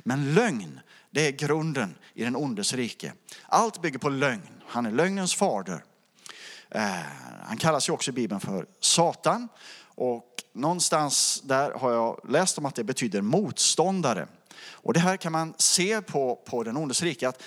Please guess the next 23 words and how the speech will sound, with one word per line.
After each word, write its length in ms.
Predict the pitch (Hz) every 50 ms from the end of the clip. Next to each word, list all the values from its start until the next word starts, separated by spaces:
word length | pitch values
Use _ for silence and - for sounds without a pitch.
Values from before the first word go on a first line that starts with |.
| - -
han 140 | - 135
är 40 | 131
en 80 | 117 117
motståndare. 680 | 147 175 175 143 - - - - 156 151 151 117 87
Han 120 | 76 98 104
sätter 280 | - - 131 - 143
sig 140 | 131 - 185 -
upp 320 | - 185 160 135 - -
emot 240 | 139 139 147 143 -
Guds 500 | - 120 135 147 139 147 - - - - -
ord. 460 | - 214 214 160 - 151 160 - - - - - - - - -
Alltså 200 | - 90 - 101
han, 140 | 101 120 117
och, 380 | - - - 123 117 113 -
och 180 | - 123 113 -
detta 280 | - 180 175 170 - 196
på 80 | -
ett 80 | 123 -
listigt 720 | 123 139 160 247 240 - - - - - - - 254 240
sätt. 500 | - - - - - - _ - - - _ _ _ _ _ _ _ - - - - - - - - - _
Eh, 540 | - - 120 120 113 104 87 85 85 82 82 -
om, 360 | - - 151 156 151 151 147
eh, 220 | 147 139 131 127